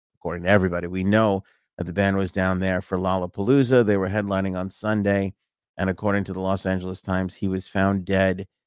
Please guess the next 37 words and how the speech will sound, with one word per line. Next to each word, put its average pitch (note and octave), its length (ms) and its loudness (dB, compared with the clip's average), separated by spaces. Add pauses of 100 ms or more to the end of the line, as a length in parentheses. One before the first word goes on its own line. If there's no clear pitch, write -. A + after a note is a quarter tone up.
(220)
in G2+ 220 2
his F#2+ 240 0
hotel G2+ 580 -4
room. F#2+ 320 -4
They F2+ 100 -6
are F2+ 140 -4
currently G2 480 -4
staying G2 580 -4 (380)
in F#2 280 2
Bogota, F2+ 760 -2 (220)
Colombia. E2+ 640 -6 (1120)
So F#2 520 -2 (120)
just G#2+ 340 -2
to A#2+ 60 -10
recap, G2+ 540 -2 (720)
Foo C#3 160 2
Fighters A2 380 2
drummer A2 360 2
Taylor G#2 360 2
Hawkins G2+ 460 -2
found F#2+ 280 -4
dead A2 360 0
at G2 160 -2
the G2 180 -12
age G2 280 -6
of F2+ 120 -14
fifty, A2+ 680 0
according G2 480 -4
to F#2+ 80 -14
the F2+ 60 -12
Los F#2 280 -4
Angeles F#2 400 -6
Times, F#2 600 -4
in A#2+ 180 2
his A#2 200 2
hotel G#2 560 0
room G2+ 340 0